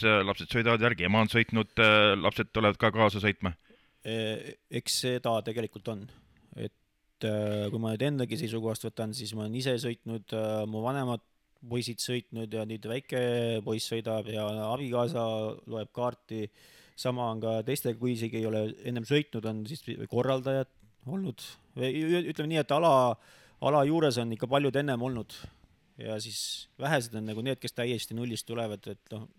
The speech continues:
Speaker 2: ja muidugi on neid ka, kes tulevadki, et noh, äge ala ja kuulsin ja nägin ja läksin ja proovisin.
Speaker 1: No ma saan aru, et enamus, äh, meie rahvarallitajaid on kogunenud,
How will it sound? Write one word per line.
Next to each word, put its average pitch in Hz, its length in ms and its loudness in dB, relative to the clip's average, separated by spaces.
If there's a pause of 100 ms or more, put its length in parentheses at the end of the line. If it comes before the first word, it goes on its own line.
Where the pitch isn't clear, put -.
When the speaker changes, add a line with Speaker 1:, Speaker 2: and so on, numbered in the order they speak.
(120)
Speaker 2:
ja 131 80 -8
muidugi 156 280 -2
on 131 120 -4
neid 147 80 -6
ka, 185 120 -8
kes - 160 -10
tulevadki, 139 420 -6
et 104 100 -18
noh, 117 240 -6
äge 120 160 -4
ala 139 320 -2
ja 117 120 -2 (600)
kuulsin 120 320 -6
ja 123 80 -4
nägin 131 320 -4
ja 120 160 -4
läksin 117 320 -6
ja 113 60 -6
proovisin. 110 420 -4 (720)
Speaker 1:
No 120 140 6 (240)
ma 127 100 6
saan 131 140 4
aru, 131 100 4
et 135 120 0
enamus, 131 360 4 (160)
äh, 104 520 8
meie 107 320 6 (360)
rahvarallitajaid 104 760 4
on 98 120 0
kogunenud, 104 460 0